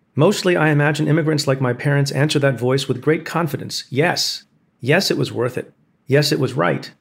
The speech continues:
We have freedom and we have opportunity. We built a home and we built a family. We are living the American dream." And they can be happy and proud and even relieved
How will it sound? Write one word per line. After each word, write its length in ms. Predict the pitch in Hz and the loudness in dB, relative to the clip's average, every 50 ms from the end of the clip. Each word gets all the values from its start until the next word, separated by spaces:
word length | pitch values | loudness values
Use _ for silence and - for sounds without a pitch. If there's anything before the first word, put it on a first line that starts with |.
| _ _ _ _ _ _ | _ _ _ _ _ _
We 100 | 143 139 | 0 2
have 160 | 123 113 107 | 2 0 -2
freedom 400 | - - - 175 180 180 190 175 | -2 0 0 2 2 2 2 0
and 100 | 135 123 | 0 0
we 100 | 123 117 | 0 -2
have 140 | 117 110 110 | -2 -2 -2
opportunity. 680 | 123 127 - 143 - - 170 170 151 135 120 - - _ _ _ _ _ _ _ | -2 -2 -2 -4 -2 -2 -2 -2 -2 -4 -6 -8 -12 _ _ _ _ _ _ _
We 80 | - 135 | -2 2
built 220 | 131 147 143 139 | 4 4 2 2
a 60 | 139 117 | 0 -2
home 340 | - 151 160 180 190 190 | 0 0 2 2 2 2
and 80 | 170 165 | 2 2
we 80 | 156 151 | 2 2
built 200 | 156 156 151 151 | 2 2 0 0
a 40 | |
family. 480 | 139 139 135 123 110 110 110 113 117 - _ _ _ _ _ _ _ | -2 0 -2 -2 -2 -4 -6 -10 -12 -16 _ _ _ _ _ _ _
We 140 | 127 135 135 | 2 2 4
are 80 | 131 | 4
living 400 | 127 131 165 170 190 196 202 185 - - _ _ _ _ - | 4 4 2 2 2 -2 -2 -4 -6 -12 _ _ _ _ 0
the 100 | 143 143 | 2 4
American 420 | 139 139 139 151 147 143 147 139 | 4 6 6 4 4 2 2 0
dream." 380 | 123 113 113 104 107 101 110 113 - _ _ _ _ _ _ _ _ _ _ _ _ _ | 0 -2 -6 -8 -8 -10 -14 -16 -20 _ _ _ _ _ _ _ _ _ _ _ _ _
And 140 | - 143 147 | 2 4 4
they 80 | 151 156 | 4 4
can 140 | 151 156 135 | 4 4 4
be 80 | 135 | 4
happy 360 | 127 - 175 190 196 - 196 | 2 2 2 2 2 2 0
and 220 | 185 170 151 151 151 | 2 2 0 0 0
proud 340 | - 190 190 190 180 82 - | 0 0 0 2 0 0 0
and 140 | 135 151 | 0 2
even 220 | 185 185 185 202 190 | 2 2 2 2 2
relieved 500 | 175 175 185 208 196 147 104 - - | 2 2 2 0 0 -2 -2 -6 -12